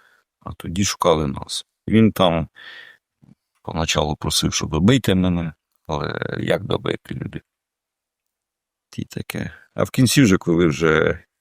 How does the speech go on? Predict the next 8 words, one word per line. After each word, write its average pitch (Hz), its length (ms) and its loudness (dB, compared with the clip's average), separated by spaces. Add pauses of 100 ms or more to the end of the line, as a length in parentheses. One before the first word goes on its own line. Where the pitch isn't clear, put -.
доходили 98 600 -2
до 85 100 2
точки - 380 -2
евакуації 92 600 0
за 80 140 -4
Покровськ, - 600 -2
то, 82 600 -4 (680)
е, - 380 -8